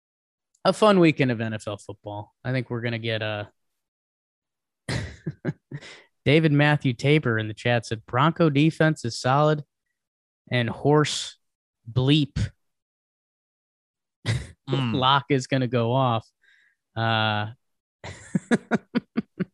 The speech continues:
Speaker 1: yeah, Drew Lock. I don't know. People were really mad at him the other day, like, oddly mad at him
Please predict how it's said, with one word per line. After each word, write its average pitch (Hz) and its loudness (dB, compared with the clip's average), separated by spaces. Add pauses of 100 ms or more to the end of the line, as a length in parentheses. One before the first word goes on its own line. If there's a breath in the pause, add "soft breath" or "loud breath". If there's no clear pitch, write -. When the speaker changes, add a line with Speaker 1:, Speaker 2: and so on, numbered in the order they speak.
(1400 loud breath)
Speaker 1:
yeah, 123 4
Drew 180 0
Lock. 131 2
I 220 -2
don't 294 2
know. 233 4
People 196 -2
were 185 0
really 151 4
mad 131 0
at 117 -6
him 117 -8
the 117 -8
other 107 -12
day, 98 -12
like, 107 -6
oddly 139 2
mad 104 -6
at 104 -14
him 104 -20